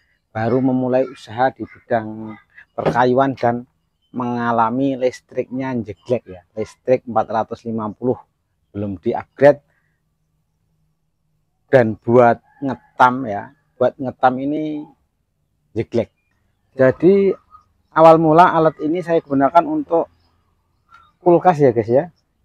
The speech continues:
Dan kemarin kebetulan saya mengalami listrik saya jeglek karena listriknya hanya empat ratus lima puluh, otomatis tidak kuat ya untuk mesin planer.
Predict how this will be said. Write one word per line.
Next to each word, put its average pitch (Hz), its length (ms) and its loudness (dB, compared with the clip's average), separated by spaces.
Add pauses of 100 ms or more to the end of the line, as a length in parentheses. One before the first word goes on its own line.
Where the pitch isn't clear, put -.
(260)
Dan 127 240 0 (880)
kemarin 131 640 2
kebetulan 143 640 -2
saya 135 400 0
mengalami 131 720 -2
listrik - 400 -20
saya 127 240 0
jeglek 120 400 -4
karena 120 560 -4
listriknya 117 560 -14 (160)
hanya 110 640 -8 (560)
empat 123 160 0
ratus 123 320 -4
lima 131 160 -4
puluh, 135 480 -2 (800)
otomatis 127 320 -4
tidak 127 240 -4
kuat 139 240 0
ya 131 160 -2
untuk 123 160 -12
mesin 120 320 -14
planer. 127 360 -6